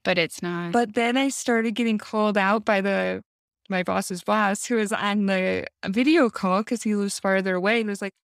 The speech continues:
Speaker 2: "Only one person talking at once."
Speaker 1: You can't hear
Speaker 2: And
Speaker 1: feedback.
Speaker 2: I got in
Speaker 1: Yeah.
Speaker 2: trouble again.
Speaker 1: Yeah.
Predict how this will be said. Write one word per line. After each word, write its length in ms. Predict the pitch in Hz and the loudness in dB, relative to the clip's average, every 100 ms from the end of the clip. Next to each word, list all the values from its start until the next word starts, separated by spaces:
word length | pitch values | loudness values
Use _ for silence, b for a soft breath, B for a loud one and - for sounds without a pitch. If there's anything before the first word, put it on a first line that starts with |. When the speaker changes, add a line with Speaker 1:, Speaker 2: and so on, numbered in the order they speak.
| - | 0
Speaker 2:
"Only 240 | 269 349 | 2 4
one 220 | 359 359 | 2 2
person 360 | 359 381 392 370 | 2 -2 0 -2
talking 380 | 294 330 349 370 | 2 0 2 -2
at 80 | 302 | 0
once." 160 | 294 | -4
Speaker 1:
You 180 | 196 269 | 0 2
can't 140 | 262 | 2
hear 280 | 233 320 370 | 2 2 2
Speaker 2:
And 360 | 392 392 381 370 | 2 2 2 2
Speaker 1:
feedback. 380 | 285 277 208 370 | 2 2 0 -2
Speaker 2:
I 60 | |
got 80 | 359 | -2
in 40 | 196 | 0
Speaker 1:
Yeah. 160 | 240 | -2
Speaker 2:
trouble 420 | 240 392 392 392 403 | -2 -4 -2 0 0
again. 640 | - 392 403 440 427 381 | 0 0 2 0 0 0
Speaker 1:
Yeah. 240 | 247 233 | 2 2